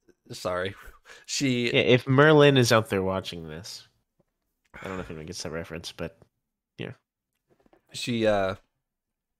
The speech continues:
Speaker 1: she's the leader of the Sons of Honor at the moment, and it seems fairly final that the Sons of Honor is kind of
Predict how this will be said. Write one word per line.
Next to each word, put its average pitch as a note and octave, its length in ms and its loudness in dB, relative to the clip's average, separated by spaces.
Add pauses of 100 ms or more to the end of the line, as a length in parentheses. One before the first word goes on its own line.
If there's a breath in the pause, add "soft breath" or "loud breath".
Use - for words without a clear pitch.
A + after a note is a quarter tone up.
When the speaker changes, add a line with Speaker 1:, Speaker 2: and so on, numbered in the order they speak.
(580)
Speaker 1:
she's - 440 -8 (1700)
the C3 220 0
leader E3+ 260 0
of C#3 100 2
the B2 100 0
Sons A#2+ 260 -4
of G#2+ 80 -6
Honor G#2 260 -2
at F#2+ 120 -10
the G2+ 80 -18
moment, F#2 400 -10
and G#2 160 -10
it G#2 100 -10
seems E3+ 340 -6
fairly A2+ 720 0
final - 1160 -8
that - 140 -6
the A#2+ 80 -12
Sons G2 280 -8
of G2 80 -10
Honor F#2+ 160 -6
is F2+ 120 -10
kind F#2+ 240 -8
of F2 160 -12